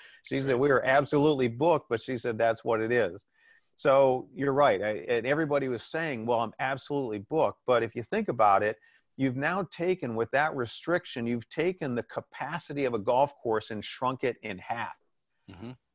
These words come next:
Speaker 1: And, and we were operating before this started at about fifty-three percent utilization.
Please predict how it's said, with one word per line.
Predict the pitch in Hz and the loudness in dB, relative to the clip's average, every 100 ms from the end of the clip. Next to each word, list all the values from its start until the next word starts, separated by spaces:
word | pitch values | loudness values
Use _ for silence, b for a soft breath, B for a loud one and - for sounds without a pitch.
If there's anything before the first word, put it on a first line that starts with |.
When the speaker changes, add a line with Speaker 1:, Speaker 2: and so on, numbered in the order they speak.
| _ _ | _ _
Speaker 1:
And, | 123 156 | -4 -2
and | 151 | 2
we | 160 | 6
were | 190 147 | 6 6
operating | 131 180 196 170 143 139 | 2 -2 0 2 2 2
before | 123 - 151 139 | -2 -2 -2 -2
this | 135 | -2
started | - - 143 160 113 | -4 0 2 2 0
at | |
about | 101 120 123 | 2 2 2
fifty-three | - 135 139 120 - 139 | -2 -4 -4 -8 -6 -6
percent | 139 117 131 135 | -6 -4 -4 -2
utilization. | 139 135 113 104 107 123 185 196 | -4 -2 -2 0 0 0 -4 -6